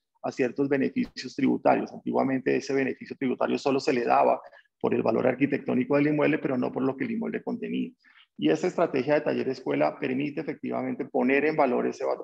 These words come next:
ese va-, ese, ese patrimonio cultural inmaterial, y efectivamente desde el Estado sí le damos un apoyo a la recuperación física del inmueble, al tiempo que, como lo conté,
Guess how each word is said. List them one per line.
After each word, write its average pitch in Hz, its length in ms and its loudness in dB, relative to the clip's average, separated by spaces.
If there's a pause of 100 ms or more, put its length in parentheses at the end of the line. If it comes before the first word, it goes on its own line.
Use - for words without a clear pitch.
ese - 200 -12
va-, 123 180 -2
ese, - 240 -14
ese - 240 -18
patrimonio 127 520 -8
cultural 123 360 -8
inmaterial, 139 560 -2 (180)
y 135 80 0
efectivamente 143 680 0
desde 127 180 2
el 113 80 -6
Estado 123 400 2
sí 143 160 0
le 135 120 2
damos 139 480 2 (300)
un 123 140 0
apoyo 131 640 2
a 127 40 0
la 120 120 2
recuperación 113 720 -6
física 120 400 -4
del 113 160 -2
inmueble, 117 380 0
al 147 180 -2
tiempo 127 240 -2
que, 139 80 -2
como 110 200 -6
lo 123 140 -2
conté, 147 360 2